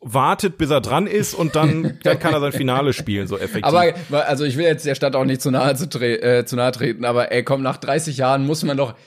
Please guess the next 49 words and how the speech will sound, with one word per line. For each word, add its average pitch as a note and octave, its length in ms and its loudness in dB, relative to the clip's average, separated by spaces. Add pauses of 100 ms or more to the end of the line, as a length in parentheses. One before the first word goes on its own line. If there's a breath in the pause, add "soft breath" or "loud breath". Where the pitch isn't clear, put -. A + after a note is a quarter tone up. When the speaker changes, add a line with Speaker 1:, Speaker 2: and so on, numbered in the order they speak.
(400 soft breath)
Speaker 2:
irgendwie D#3+ 580 2
mal D3+ 400 4
eine C#3+ 140 2
Option D3 340 2
gefunden C3+ 380 0
haben, B2 420 2
sich C3 200 -6
gegen D3 200 2
diesen B2 200 2
Typen B2+ 240 -4
zur C3 140 -4
Wehr A2+ 140 4
zu A#2 140 -6
setzen, G#2+ 340 -6
oder? C3 340 0 (520 loud breath)
Speaker 1:
Ja, G#2 300 -2
das, F#2+ 380 -2
äh, F2+ 160 -6
das G2+ 220 -2
sowieso. G2+ 380 0
Speaker 2:
Das A2+ 160 4
Speaker 1:
Da A#2+ 60 2
brauchen C3+ 120 4
wir C3 60 4
nicht A#2 140 0
drüber A#2 180 0
reden. G#2 120 4
Speaker 2:
kann E3+ 100 6
doch E3+ 60 6
jetzt D#3+ 160 2
nicht D#3 100 0
Speaker 1:
Das A2 60 0
Speaker 2:
sein, E3 180 4
dass D#3+ 160 2
er D3+ 320 0 (180)
noch F#3 420 2
mal C3+ 200 2
kommt, C#3 440 0
das C3 220 -2
achte G3 260 -2
Mal, A#2 420 0 (280 loud breath)
und B2+ 140 -2
da B2+ 100 2
wieder B2+ 160 0
irgendwelche C3+ 300 0
Leute A#2+ 260 -2
terrorisiert. A#2+ 840 -4
Mein D#3 400 4
Gott. C3+ 300 2